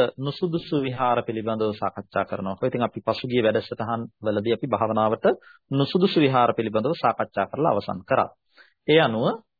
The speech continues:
අ, අපි අද කතා කරන්න බලාපොරොත්තු වෙන භාවනාවට සුදුසු විහාර පිළිබඳව, මොනවද භාවනා කරන්න සුදුසු විහාර වෙන්නේ? ඒ වගේම කුඩා පලිබෝධ මොනවද භාවනාවට තියෙන්නේ? ඒ වගේම භාවනා විධාන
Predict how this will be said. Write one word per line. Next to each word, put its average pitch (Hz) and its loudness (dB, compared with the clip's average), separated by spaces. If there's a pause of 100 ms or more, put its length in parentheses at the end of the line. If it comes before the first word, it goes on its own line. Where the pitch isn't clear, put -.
(160)
අ, 117 4 (640)
අපි 127 2 (720)
අද 151 6
කතා 208 4
කරන්න 131 2
බලාපොරොත්තු 117 4
වෙන 143 0
භාවනාවට 123 2
සුදුසු 180 0
විහාර 107 -2 (180)
පිළිබඳව, 98 0 (100)
මොනවද 113 2
භාවනා 110 0
කරන්න 107 -2
සුදුසු 135 -2
විහාර 151 2
වෙන්නේ? 185 0 (560)
ඒ 143 6
වගේම 139 6
කුඩා 143 6
පලිබෝධ 156 2
මොනවද 165 -2
භාවනාවට 165 0
තියෙන්නේ? 220 -6 (320)
ඒ 143 6
වගේම 151 4
භාවනා 147 4
විධාන 151 2